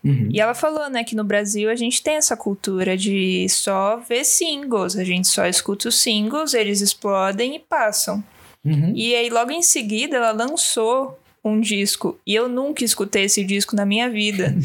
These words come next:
Speaker 1: <laughs>
Speaker 2: Porque, tipo, não tocou em nenhum lugar, não, não foi divulgado. Tipo, deve ter sido divulgado, obviamente, porque é a
Speaker 1: Uhum.
Speaker 2: Anitta.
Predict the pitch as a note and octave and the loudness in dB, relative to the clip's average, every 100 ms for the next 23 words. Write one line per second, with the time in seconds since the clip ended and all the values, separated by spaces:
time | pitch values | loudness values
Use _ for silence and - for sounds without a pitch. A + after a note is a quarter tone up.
0 | D#3 D3 C3+ G#3+ A#3 A#3 A#3+ A3 A#3 A#3 | 2 2 0 0 0 0 2 2 2 0
1 | A#3 - C3+ D#4+ - C4+ A#3+ - _ _ | -2 -2 0 -2 -2 -2 -2 -2 _ _
2 | A3 C4+ E4 D#4 - - A#3 B3 A3+ A3 | -2 -2 -2 -4 0 0 2 0 -2 -2
3 | G#3+ F#3+ F#3 F#3 F#3 G3+ - - - - | -2 0 0 2 0 -2 -10 -18 -18 -16
4 | - G#3+ A3+ A#3+ A#3 A3+ A3+ B3+ C4+ B3+ | -2 0 2 0 -2 0 0 0 -2 0
5 | A#3+ A3+ G#3+ G3 F3+ F3 - - A3 G#3+ | 2 0 -6 -2 0 0 -2 -8 -2 0
6 | D4 E4 C#4 A#3 G3+ G#3 F#3 E3+ E3 F3 | 0 2 0 0 -6 -4 -4 -2 -2 -2
7 | E3+ F#3 F3+ F3 G#3 - B3 - C#4+ C#3 | -4 -2 0 0 -2 -4 -6 -4 0 2
8 | C#3 B2+ B2+ | 2 0 -4